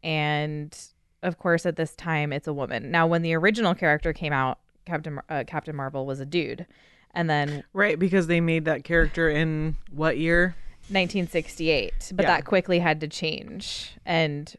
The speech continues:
Speaker 1: sh-, the character became a woman. Um, and so anyway, but in the Desiring God article, you know, basically the guy was saying, you know, uh,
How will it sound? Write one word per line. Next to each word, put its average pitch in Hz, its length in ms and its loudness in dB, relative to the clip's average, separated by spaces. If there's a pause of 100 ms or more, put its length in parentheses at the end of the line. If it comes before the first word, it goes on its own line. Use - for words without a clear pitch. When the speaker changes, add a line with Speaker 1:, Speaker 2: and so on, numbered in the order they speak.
(120)
Speaker 1:
sh-, - 180 -16 (180)
the 170 180 2
character 151 340 -2
became 139 480 -6
a - 80 -6
woman. 131 400 -6 (800)
Um, 165 640 4 (1000)
and 220 160 6
so 247 80 4
anyway, 233 380 4
but 185 120 4
in 214 100 4
the 226 80 4
Desiring 214 400 4
God 262 260 6
article, 185 760 4 (320)
you 202 100 0
know, 175 220 6
basically 165 1000 2 (720)
the 190 160 0
guy 170 220 4
was 165 160 4
saying, 160 680 -2 (540)
you 185 140 -2
know, 151 600 2 (760)
uh, 151 640 0